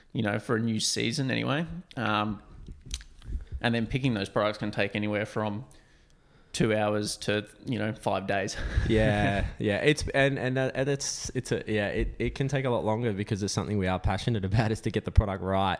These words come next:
Speaker 1: Yeah.
Speaker 2: And every, every little, every little piece we bring to market is,
Speaker 1: Yeah.
Speaker 2: it's gotta be perfect. So it, uh, it can, uh, it can get quite lengthy some
Speaker 1: Yeah.
Speaker 2: days.
Speaker 1: Yeah.
Speaker 2: You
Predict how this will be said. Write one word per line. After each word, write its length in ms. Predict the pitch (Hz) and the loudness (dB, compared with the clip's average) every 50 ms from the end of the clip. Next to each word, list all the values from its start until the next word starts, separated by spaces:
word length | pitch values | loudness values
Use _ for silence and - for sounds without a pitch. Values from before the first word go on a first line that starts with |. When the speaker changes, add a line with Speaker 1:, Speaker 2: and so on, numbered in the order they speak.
| - - - | -4 -6 -4
Speaker 1:
Yeah. 320 | - - 104 101 98 101 | 0 2 2 2 0 0
Speaker 2:
And 140 | 101 104 101 | 0 2 2
every, 220 | 104 107 107 - - | 2 2 2 0 0
every 260 | 104 110 107 110 113 | 0 0 2 0 0
little, 320 | 107 110 104 107 101 - - | 0 0 0 0 -2 -2 -2
every 220 | - 110 117 120 | 0 0 0 0
little 200 | 117 113 107 107 | 0 0 0 0
piece 280 | 104 - 113 104 98 - | 2 2 0 0 0 -4
we 80 | - 101 | -4 -2
bring 180 | 101 104 98 98 | -2 -2 -2 -2
to 80 | - 101 | -2 -2
market 380 | 98 92 95 98 - 95 90 92 | -2 -2 -2 -2 -2 -2 -2 0
is, 100 | 90 110 | 0 0
Speaker 1:
Yeah. 100 | 104 92 - | 0 -2 -2
Speaker 2:
it's 220 | - - - - - | -6 -8 -8 -6 -4
gotta 220 | - 110 107 104 | 0 0 0 0
be 100 | 101 107 | 2 6
perfect. 480 | 104 - - 98 98 - - 101 87 - | 8 8 8 8 6 -2 -4 -4 -4 -2
So 200 | - 110 98 87 - | -2 0 0 0 2
it, 300 | - 110 - - - - | 0 -2 -2 -2 -2 0
uh, 300 | 110 101 95 95 95 - - | 0 2 2 2 0 -2 -2
it 140 | 98 101 - | -4 -6 -6
can, 360 | - - 110 90 90 90 87 | -4 -4 -2 -2 -2 -2 -2
uh, 260 | 90 92 95 92 92 95 - - - - - - - - | 0 0 0 -2 -2 -4 -8 -12 -20 -20 -20 -20 -8 -4
it 100 | - 110 - | -4 -2 0
can 200 | - 110 110 113 | 0 0 0 0
get 200 | 101 120 117 - | 0 0 -2 -2
quite 260 | - - 117 107 64 | 0 0 0 2 2
lengthy 500 | 76 95 92 98 104 - - 98 92 87 - - | 0 0 0 -2 -2 -2 -2 -2 -2 -2 -6 -8
some 180 | - - 101 92 | -4 -2 0 2
Speaker 1:
Yeah. 200 | 98 101 101 98 | 2 2 2 2
Speaker 2:
days. 220 | 101 95 - - - - - - - | 0 0 -2 -4 -4 -8 -8 -4 -2
Speaker 1:
Yeah. 200 | 107 110 110 104 | 0 0 0 0
Speaker 2:
You 280 | 104 101 - 104 107 | -2 -6 -8 -10 -10